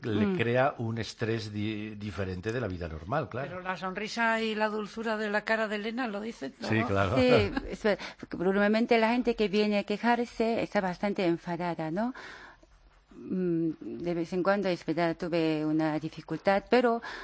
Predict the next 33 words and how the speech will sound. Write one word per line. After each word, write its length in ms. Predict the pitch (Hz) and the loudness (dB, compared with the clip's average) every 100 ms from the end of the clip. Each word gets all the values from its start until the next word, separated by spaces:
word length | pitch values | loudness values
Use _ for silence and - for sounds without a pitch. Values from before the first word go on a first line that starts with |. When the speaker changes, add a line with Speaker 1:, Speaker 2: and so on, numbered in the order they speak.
| - - - - | -14 -20 -14 -2
Speaker 2:
algunas 420 | 185 220 233 220 | 2 4 4 6
veces 360 | 233 240 247 | 2 4 2
también 400 | 233 202 202 190 | 4 2 2 0
que 120 | 175 185 | 0 2
viene, 460 | 214 233 220 220 - - | 4 4 2 -2 -6 -16
si 640 | - - 180 175 175 170 - | -12 -6 -4 -2 -2 -2 0
al 180 | 180 | 2
verme, 640 | 180 233 269 233 226 226 - _ - - | 4 6 6 4 2 0 -4 _ -20 -8
eh, 160 | 160 | -6
se 180 | - 175 | -6 -2
cambia 420 | - 196 202 185 | 2 4 4 4
un 60 | 160 | 2
poco, 200 | 160 160 | 0 0
¿no? 140 | 185 - - | 0 0 -6
Si 160 | - - - | -10 -16 -10
empe-, 380 | - 165 170 185 - - - - | -2 0 2 0 -2 -14 -20 -8
empezó 380 | 175 190 180 208 | -4 -2 2 2
a 80 | |
preguntar 640 | 185 190 185 185 170 208 202 | 2 2 2 0 2 2 2
de 100 | 170 | 0
dónde 300 | 170 170 165 | 0 0 -2
soy 420 | - 220 220 220 | 0 2 4 2
y 600 | 214 202 170 160 156 147 - - - | 2 0 -2 -2 -4 -6 -8 -16 -10
también 280 | - 165 170 | -2 2 4
hablamos 480 | 165 165 175 175 170 | 4 4 2 2 0
un 60 | 180 | -2
poco 180 | 180 | 0
de 120 | 170 165 | 0 0
Corea 600 | 165 185 220 214 196 185 | 0 2 2 2 0 0
y 360 | 156 156 156 - | -2 -2 -6 -6
luego 160 | 143 | -6
se 180 | 151 165 | -6 -6
fue, 380 | 170 170 143 135 | -4 -2 -2 -2